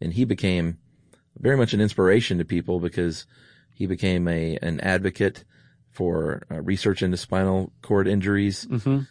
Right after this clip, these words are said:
Speaker 1: And he went on to, uh, direct and even act some as well after that.
Speaker 2: And Ed also points out, um, that after Christopher Reeve died, his wife Dana, who saw him through this whole thing,
Speaker 1: Yeah.
Speaker 2: um,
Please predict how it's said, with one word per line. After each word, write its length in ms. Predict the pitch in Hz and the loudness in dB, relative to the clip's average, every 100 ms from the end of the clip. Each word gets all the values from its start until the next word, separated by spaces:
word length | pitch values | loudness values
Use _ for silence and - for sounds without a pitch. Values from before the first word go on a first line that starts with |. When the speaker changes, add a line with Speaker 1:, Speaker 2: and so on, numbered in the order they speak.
| _ - | _ -2
Speaker 1:
And 540 | 95 87 87 85 85 | 0 2 2 0 0
he 200 | 92 85 | 0 -2
went 220 | 85 87 | 0 0
on 160 | 87 87 | 0 0
to, 300 | 92 82 82 - | -2 -2 -4 -6
uh, 140 | 85 | -6
direct 400 | 82 90 95 - | -2 2 2 2
and 80 | 98 | 0
even 160 | 95 95 | 2 2
act 220 | 95 113 | 2 0
some 200 | - 85 | -2 -2
as 120 | 85 98 | 0 0
well 200 | 101 78 | 0 -2
after 180 | - | -6
that. 240 | - 82 - _ - | -8 -8 -10 _ 2
Speaker 2:
And 260 | 123 113 | 4 6
Ed 180 | 135 131 | 6 8
also 300 | 127 135 135 | 8 8 4
points 400 | 113 123 110 98 | 2 2 2 4
out, 220 | 113 107 - | 6 4 2
um, 420 | 110 104 101 101 - _ _ | 0 2 0 -4 -10 _ _
that 200 | 110 98 | 2 4
after 420 | 113 - 120 110 | 4 4 4 4
Christopher 500 | - 120 - 113 120 107 | 2 -2 -2 -2 0 2
Reeve 920 | 117 120 123 120 113 110 113 - - _ _ _ _ _ _ | 4 4 4 4 2 0 -4 -10 -18 _ _ _ _ _ _
died, 600 | - 110 107 98 95 90 - _ _ _ | 2 4 6 4 2 -2 -14 _ _ _
his 180 | 123 101 | 2 6
wife 340 | 123 120 - | 6 6 4
Dana, 500 | 127 151 143 98 107 - _ _ - | 4 6 6 4 0 -6 _ _ 0
who 140 | 127 | 2
saw 300 | - 135 127 | 4 6 6
him 140 | 120 101 | 6 2
through 260 | - 143 | 4 4
this 220 | 127 104 | 4 2
whole 260 | - 113 104 | 4 4 4
thing, 400 | - 104 95 92 | 2 0 0 -2
Speaker 1:
Yeah. 300 | 82 82 85 78 _ | -2 0 -2 -4 _
Speaker 2:
um, 480 | 120 113 104 101 | 4 6 6 2